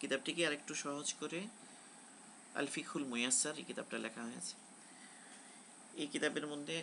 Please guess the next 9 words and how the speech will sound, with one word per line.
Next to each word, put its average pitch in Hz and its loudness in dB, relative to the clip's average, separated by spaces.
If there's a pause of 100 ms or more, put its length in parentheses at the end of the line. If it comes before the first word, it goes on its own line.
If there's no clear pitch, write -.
(120)
কয়েকটা 139 0
জিনিস 143 -2
একটু 143 -6 (1400)
নতুন 143 0
কিছু 143 0
মাসাইল 131 8
আছে, 135 2
যে 123 -2
মাসাইলগুলো 131 -2